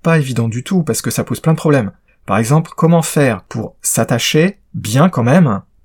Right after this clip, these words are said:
alors que c'est déjà assez difficile souvent d'attacher une tierce personne ?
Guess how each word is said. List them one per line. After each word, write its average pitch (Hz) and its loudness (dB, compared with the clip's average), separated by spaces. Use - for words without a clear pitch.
alors 120 0
que 165 0
c'est - 0
déjà 120 2
assez - -2
difficile 127 -4
souvent 143 0
d'attacher 123 0
une 139 0
tierce - -2
personne ? 98 -4